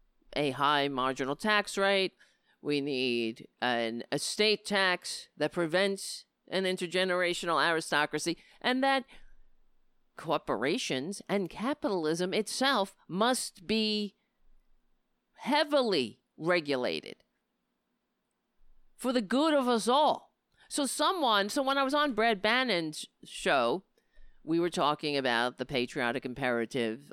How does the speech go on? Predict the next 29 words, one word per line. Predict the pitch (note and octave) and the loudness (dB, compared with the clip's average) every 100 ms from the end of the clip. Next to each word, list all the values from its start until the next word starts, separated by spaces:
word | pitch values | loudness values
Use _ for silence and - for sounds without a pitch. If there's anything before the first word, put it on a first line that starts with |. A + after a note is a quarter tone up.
| - | -4
of | C3 C3+ - | -2 -2 -4
progressive | E3+ C#3+ D3 D#3 F3 E3 - | -6 -2 -2 0 -2 -4 -2
policies, | F3 B3 B3 G#3 F3 D3+ C3+ D3 - | 0 2 2 0 0 0 0 -4 -4
and | - G3 F#3+ G3 F#3+ F3+ - _ _ _ _ _ _ _ _ _ _ _ - A3+ - | -2 0 0 -2 -4 -8 -14 _ _ _ _ _ _ _ _ _ _ _ -20 -20 -20
somebody, | - - A3 A#3 A3 - F#3+ F3+ E3+ - _ _ _ _ _ _ _ _ _ _ _ _ _ _ _ | -14 -10 -8 -8 -6 -6 -6 -6 -8 -10 _ _ _ _ _ _ _ _ _ _ _ _ _ _ _
let | E2+ A2 | -16 -14
me | F#2 | -14
see, | - - C2+ | -14 -14 -14
where | G2 F3+ | -12 -10
the | D3+ | -10
heck | - - | -12 -16
is | - - | -16 -16
it? | - - _ _ _ _ _ _ _ _ _ _ _ _ _ | -18 -20 _ _ _ _ _ _ _ _ _ _ _ _ _
'cause | - E3+ | -10 -10
some | - A3 G3+ | -6 -6 -4
guy, | F3+ D#3+ C#3 A2 A#2+ _ - | -2 2 2 0 -4 _ -8
it | F3+ | -8
really | - B3 A3 D#3 | -4 -2 -2 -2
irritated | C#3 A#2+ - A#2 G2 G2 | -2 -4 -4 -6 -6 -8
the | A2+ | -8
hell | A#2 G2+ | -8 -6
out | G2+ | -8
of | G#2 | -8
me, | B2 | -8
so | E3 | -4
I | D3+ | -2
had | E3+ F3 | -2 -2
to | D3+ | -4
respond. | C3 - C3 G2+ F#2 | -6 -6 -4 -4 -6